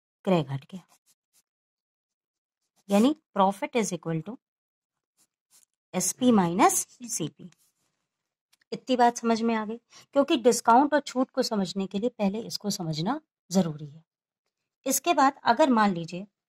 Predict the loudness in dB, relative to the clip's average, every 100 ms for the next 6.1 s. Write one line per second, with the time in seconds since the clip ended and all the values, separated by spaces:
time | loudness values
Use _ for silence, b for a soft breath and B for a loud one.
0 | _ _ 2 4 4 2 0 0 -4 -2
1 | -6 -8 _ _ _ _ -8 -2 0 0
2 | -2 -4 -6 -4 2 4 4 2 0 0
3 | -2 -2 -4 -6 -8 -16 -18 -20 _ _
4 | _ _ _ _ _ _ _ _ _ -2
5 | -2 0 2 4 4 4 4 4 2 -4